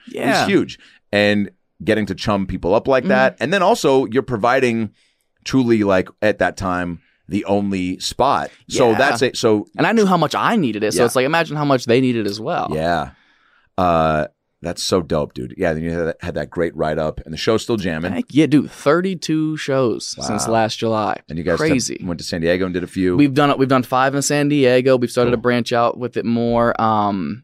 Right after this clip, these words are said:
Speaker 2: It's a lot
Speaker 1: we,
Speaker 2: of
Speaker 1: we've,
Speaker 2: work.
Speaker 1: we've gone from my, the back of my apartment complex to the venue you did, and now
Speaker 2: Yep.
Speaker 1: we've, we, now we've upgraded to a hundred and eighty seater.
Speaker 2: Cool.
Speaker 1: Uh, it's
Speaker 2: And you had
Speaker 1: just
Speaker 2: all the
Speaker 1: grown
Speaker 2: safe protocols,
Speaker 1: exponentially.
Speaker 2: which is cool.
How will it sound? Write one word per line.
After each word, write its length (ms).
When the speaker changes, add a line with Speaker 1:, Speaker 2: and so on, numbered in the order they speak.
Speaker 2:
It's 100
a 40
lot 40
Speaker 1:
we, 60
Speaker 2:
of 80
Speaker 1:
we've, 100
Speaker 2:
work. 120
Speaker 1:
we've 140
gone 240
from 260
my, 380
the 80
back 240
of 80
my 120
apartment 360
complex 520
to 140
the 120
venue 280
you 220
did, 260
and 100
now 80
Speaker 2:
Yep. 60
Speaker 1:
we've, 160
we, 200
now 120
we've 100
upgraded 400
to 100
a 40
hundred 240
and 120
eighty 260
seater. 500
Speaker 2:
Cool. 420
Speaker 1:
Uh, 360
it's 100
Speaker 2:
And 60
you 60
had 60
Speaker 1:
just 60
Speaker 2:
all 60
the 100
Speaker 1:
grown 120
Speaker 2:
safe 200
protocols, 500
Speaker 1:
exponentially. 40
Speaker 2:
which 120
is 80
cool. 420